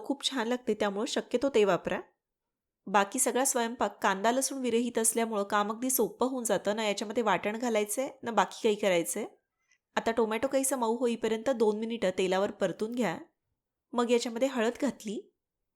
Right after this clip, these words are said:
एक चमचा गोडा मसाला किंवा कोणतीही गरम मसाला पावडर याच्यामध्ये घालू शकता. त्यानंतर घातलं आहे लाल तिखट. रंग छान हवा असेल तर बेडगी मिरचीचं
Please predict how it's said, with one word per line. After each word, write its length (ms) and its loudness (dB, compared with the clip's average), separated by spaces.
एक 120 0
चमचा 280 0
गोडा 320 2
मसाला 400 0
किंवा 360 -2
कोणतीही 460 -2
गरम 240 2
मसाला 300 0
पावडर 320 2
याच्यामध्ये 420 -2
घालू 220 0
शकता. 380 -6
त्यानंतर 380 2
घातलं 340 -2
आहे 220 0
लाल 180 0
तिखट. 380 -8
रंग 200 2
छान 180 -4
हवा 200 2
असेल 240 -2
तर 60 2
बेडगी 340 2
मिरचीचं 380 -4